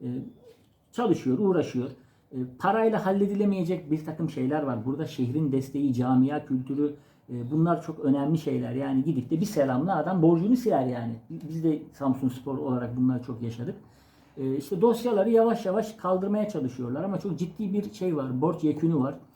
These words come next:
E, nasıl yapacaklar bilemiyorum. İnşallah başarırlar. Yani ben bütün samimiyetimle söylüyorum. Şimdi, e, taraftar açısından ba-, taraftar gözlüğüyle baktığımda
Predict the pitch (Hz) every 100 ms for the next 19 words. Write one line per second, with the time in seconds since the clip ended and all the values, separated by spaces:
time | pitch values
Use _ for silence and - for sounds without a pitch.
0 | - _ _ - 131 170 190 165 147 139
1 | 139 139 139 151 160 127 127 165 226 214
2 | 208 196 156 156 147 131 110 107 _ _
3 | _ - 147 147 185 202 180 165 170 262
4 | - 196 190 196 220 175 135 120 113 113
5 | 113 196 185 - - _ - 147 - 180
6 | 214 - 262 233 - 185 - 208 208 196
7 | 185 - - 185 175 226 165 185 208 202
8 | 180 185 - 165 151 220 226